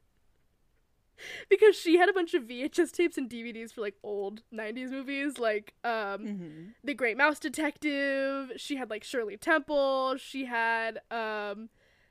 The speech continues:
Speaker 1: oh, what was the other one? Like, Fern Gully, uh, Anastasia, that she, like, introduced me to, like, all those, and I was, like, literally in my, like, I can, it's, like, I could smell what her <laughs> home was like when she, like, put in,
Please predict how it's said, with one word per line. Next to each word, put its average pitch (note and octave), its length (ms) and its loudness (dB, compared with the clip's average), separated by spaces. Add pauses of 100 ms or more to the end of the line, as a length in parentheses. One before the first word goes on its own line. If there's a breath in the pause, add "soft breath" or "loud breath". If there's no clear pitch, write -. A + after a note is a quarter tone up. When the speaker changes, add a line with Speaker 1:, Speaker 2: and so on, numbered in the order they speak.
(180)
Speaker 1:
oh, C#4 220 -6
what D4 100 -4
was D4 120 -6
the C#4+ 80 -8
other C#4+ 100 -6
one? - 100 -10
Like, D4+ 200 2
Fern A#3 300 -2
Gully, D#4 840 2 (200)
uh, G3+ 240 -4 (160)
Anastasia, C#4 920 0
that C4+ 120 -6
she, - 220 10
like, D#4+ 160 10
introduced D4 400 2
me D4+ 60 0
to, C4 60 -2
like, A#3 160 0
all A#3+ 200 4
those, A3+ 240 -4
and B3 80 -6
I B3 60 0
was, B3 140 -6
like, B3+ 220 -2 (560 soft breath)
literally D4 500 0
in C#4+ 180 6
my, D4 220 0
like, C#4+ 160 2
I D4 120 10
can, F4 280 0
it's, D4+ 220 -4
like, C4+ 300 -2
I C#4 100 4
could C#4 200 -4
smell A#3 600 -4
what A3 140 -2
her D4 120 4
<laughs> - 60 -10
home C#4 260 2
was A#3 180 -4
like A3+ 300 0 (220 loud breath)
when D4+ 120 0
she, E4 160 -2
like, C4+ 220 -4
put C4 200 -4
in, B3+ 240 2